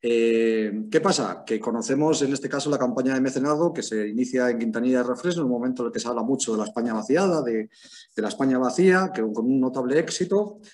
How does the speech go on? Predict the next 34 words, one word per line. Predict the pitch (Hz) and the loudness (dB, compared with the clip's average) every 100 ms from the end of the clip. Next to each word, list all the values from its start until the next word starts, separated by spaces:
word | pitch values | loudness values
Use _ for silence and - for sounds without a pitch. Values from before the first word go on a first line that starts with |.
| - _ _ _ - | -20 _ _ _ -2
y, | 151 190 214 | 2 4 2
mm, | 127 123 120 127 | 2 0 0 -2
nos | 123 123 | -4 -4
fijamos | 120 139 156 | -4 -2 -2
que | 143 | -2
es | 127 | -4
una | 139 135 131 - | -2 -2 -4 -6
campaña | 120 107 139 180 | -6 -2 0 0
que | 120 | -2
tiene | 117 127 127 | -2 0 2
mucho | 139 131 156 | 0 2 0
éxito, | 180 196 185 190 | 0 -2 -2 -2
que | 113 | -2
viene | 123 131 | -4 -6
auspiciada | 120 123 123 139 131 | -6 -6 -2 0 0
en | 123 | -2
este | 117 123 | -6 -6
caso | 123 123 | -4 -2
de | |
la | 117 | -2
mano | 123 123 | -2 -2
de | |
Hispania | 120 131 139 | -4 -2 0
Nostra, | 160 175 - 208 - | 0 0 2 2 4
y | 147 | 2
nos | 151 117 | 2 0
metemos | 113 135 123 | -2 -2 -2
manos | 113 107 101 | -4 -6 -10
a | |
la | 107 | -12
obra, | 87 104 151 | -10 -6 -4
David | 107 113 | -4 -4
y | 123 | 0
yo, | 147 196 196 | 2 2 0